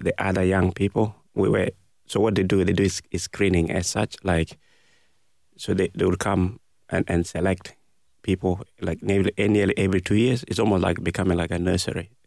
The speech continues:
They, they grow you, and then they come up every two years to take, to take those who are able to hold guns. And I remember actually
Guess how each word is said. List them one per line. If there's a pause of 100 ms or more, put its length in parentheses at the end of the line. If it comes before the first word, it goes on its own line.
(100)
They,
they
grow
you, (440)
and
then
they
come
up
every
two
years
to
take, (300)
to
take (1120)
those
who
are
able
to
hold
guns. (420)
And
I
remember
actually